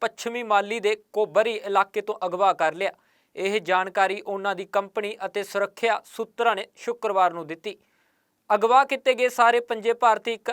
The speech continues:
ਅਜਿਹੀ ਕੰਪਨੀ ਵਿੱਚ ਕੰਮ ਕਰਦੇ ਸਨ, ਜੋ ਉੱਥੇ ਬਿਜਲੀਕਰਨ ਪ੍ਰੋਜੈਕਟਾਂ ਤੇ ਕੰਮ ਕਰ ਰਹੀ ਸੀ।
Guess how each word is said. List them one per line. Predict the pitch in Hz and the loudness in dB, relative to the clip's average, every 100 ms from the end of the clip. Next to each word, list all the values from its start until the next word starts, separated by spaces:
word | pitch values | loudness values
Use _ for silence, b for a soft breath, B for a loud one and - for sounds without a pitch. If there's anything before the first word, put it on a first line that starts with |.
| 208 | -2
ਅਜਿਹੀ | 190 208 | 0 -2
ਕੰਪਨੀ | 220 226 208 220 | 0 -2 -2 -6
ਵਿੱਚ | 220 214 220 | -6 -4 -4
ਕੰਮ | 220 208 202 | -2 -2 0
ਕਰਦੇ | 202 185 214 | -2 -2 -2
ਸਨ, | 220 214 b b b | -2 -4 b b b
ਜੋ | - 220 | 0 2
ਉੱਥੇ | 233 233 226 226 | 2 0 0 -4
ਬਿਜਲੀਕਰਨ | 170 196 220 240 233 226 | -2 -6 -6 -4 -2 -4
ਪ੍ਰੋਜੈਕਟਾਂ | 220 214 185 196 202 233 226 | -4 -4 0 -2 0 -2 -4
ਤੇ | 208 | -6
ਕੰਮ | 202 220 208 | 0 0 0
ਕਰ | 175 165 | 0 0
ਰਹੀ | 175 | 0
ਸੀ। | 202 202 | -6 -10